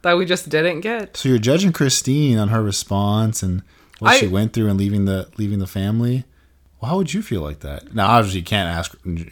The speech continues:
Speaker 2: know, Janelle that 'cause it's been like that forever.
Speaker 1: I wish that we brought up Isabel at all. Just in, let's ask Robin if she would
Speaker 2: Ooh,
Speaker 1: be
Speaker 2: yes.
Speaker 1: okay
Speaker 2: Oh,
Speaker 1: with
Speaker 2: yes.
Speaker 1: Cody missing one of her kids' surgeries.
Speaker 2: Thank you.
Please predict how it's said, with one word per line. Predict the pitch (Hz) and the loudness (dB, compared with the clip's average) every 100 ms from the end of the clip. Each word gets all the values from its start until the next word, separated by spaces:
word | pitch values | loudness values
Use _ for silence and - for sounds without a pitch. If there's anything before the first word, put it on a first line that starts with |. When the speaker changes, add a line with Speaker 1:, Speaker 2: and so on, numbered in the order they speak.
| 87 | -8
Speaker 2:
know, | 80 80 | -8 -6
Janelle | 82 90 90 | -4 -4 -4
that | 78 82 | -4 -6
'cause | 80 | -8
it's | 80 - | -10 -8
been | 101 | -6
like | 80 80 | -6 -6
that | 80 | -6
forever. | - 80 73 78 - _ _ _ - | -6 -10 -8 -10 -14 _ _ _ 2
Speaker 1:
I | 175 190 220 247 240 202 | 4 6 4 0 -4 -8
wish | 175 170 135 143 - - - _ _ - | 0 2 2 0 -6 -14 -18 _ _ 0
that | 180 170 - - - - _ | 4 4 2 -8 -20 -20 _
we | 196 202 | -6 -4
brought | 208 240 | -4 -4
up | - 190 170 | -2 -2 -2
Isabel | 156 165 156 151 | -2 0 0 2
at | 135 143 - | 0 -2 -2
all. | 135 123 78 - - 180 | -2 -2 -4 -8 -14 -2
Just | 208 233 - | 2 2 2
in, | 262 247 - - - 131 95 | 0 -2 -6 -14 -20 -20 -12
let's | 190 233 285 | 0 2 6
ask | 311 - | 4 4
Robin | 180 175 196 151 127 165 - _ _ _ _ - | 4 4 4 2 0 -4 -8 _ _ _ _ -4
if | 185 185 180 | 2 2 2
she | 214 247 | 4 6
would | 262 254 | 6 6
Speaker 2:
Ooh, | |
Speaker 1:
be | 233 | 8
Speaker 2:
yes. | 220 202 | 6 6
Speaker 1:
okay | - 233 202 156 151 | 4 6 6 4 2
Speaker 2:
Oh, | 107 123 120 | 2 4 6
Speaker 1:
with | 190 | 4
Speaker 2:
yes. | 185 180 | 4 2
Speaker 1:
Cody | 208 196 | 2 2
missing | 190 180 180 185 | 2 0 0 0
one | 180 170 | 2 0
of | - | 4
her | 233 311 | 2 2
kids' | 202 151 - | 0 -2 0
surgeries. | 135 110 117 | 0 4 2
Speaker 2:
Thank | 87 | 2
you. | 98 98 | 0 0